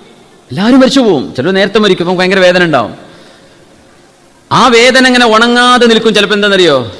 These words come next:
"എന്തേ ഇപ്പൊ കുട്ടിക്ക് പറ്റിയത്?" മരിച്ച് രണ്ടാഴ്ച കഴിഞ്ഞിട്ടുള്ള ചോദ്യമാണിത്.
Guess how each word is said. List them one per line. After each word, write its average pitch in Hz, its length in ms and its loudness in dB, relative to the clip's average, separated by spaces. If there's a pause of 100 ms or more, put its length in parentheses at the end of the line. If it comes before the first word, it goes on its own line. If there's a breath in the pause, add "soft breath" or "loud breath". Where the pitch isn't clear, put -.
(180)
"എന്തേ 185 280 -4
ഇപ്പൊ 165 140 -4
കുട്ടിക്ക് 143 280 -4
പറ്റിയത്?" 135 600 -4 (760)
മരിച്ച് 120 240 -10
രണ്ടാഴ്ച 135 320 -4
കഴിഞ്ഞിട്ടുള്ള 131 340 -6
ചോദ്യമാണിത്. 113 500 -10